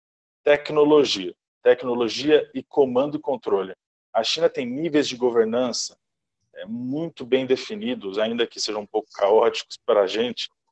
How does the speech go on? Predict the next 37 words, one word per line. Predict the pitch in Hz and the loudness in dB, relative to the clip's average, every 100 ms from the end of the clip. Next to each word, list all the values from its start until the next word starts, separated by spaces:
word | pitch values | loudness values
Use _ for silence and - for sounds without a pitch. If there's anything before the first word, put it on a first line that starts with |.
| _ _ _ _ _ _ _ | _ _ _ _ _ _ _
de | - 123 | -14 -2
gra-, | 127 135 | 4 4
de | 123 120 | 4 -4
base, | - 131 131 101 101 | 2 4 4 4 -2
de | 98 113 104 | -8 -6 -4
grassroots, | 107 123 113 120 127 107 - | 4 6 6 2 -4 -6 -6
né, | 113 | -8
que | - | -6
o | |
pessoal | 104 - 107 | -8 -2 -2
fala | - 107 104 | -2 -6 -6
em | |
inglês, | 104 131 110 - _ - - | 0 2 2 0 _ -12 0
até | 113 - 135 | 0 4 4
o | |
governo | 139 131 135 | 4 2 2
central. | 127 135 127 104 98 104 | -2 -6 -6 -2 0 0
Ou | |
seja, | 110 117 98 | 0 -2 -2
você | 104 110 - | -2 -4 -6
tem | - 147 135 107 _ _ _ _ | -2 0 0 -6 _ _ _ _
uma, | 113 110 107 | -6 -2 -2
uma | 107 104 - - | -2 -6 -6 0
quadra, | 135 123 127 151 160 156 _ _ | 4 6 4 2 0 -2 _ _
um | 139 135 | -8 -4
líder, | 127 147 143 104 95 90 _ _ _ _ _ | -2 0 0 0 -2 -4 _ _ _ _ _
é, | 104 101 98 95 _ | 0 0 0 -6 _
que | - | -6
tá | 127 127 | 0 0
conectado | 127 123 - - 117 110 | 2 0 0 4 4 4
às | 110 - | 2 0
forças | 117 - 98 | -2 -2 -6
de | |
segurança, | - 101 104 117 147 127 120 | -8 -8 -2 2 2 2 -2
tá | 110 | -2
conectado | 107 107 - 104 101 | -4 -6 -2 -2 0
à | 101 | -2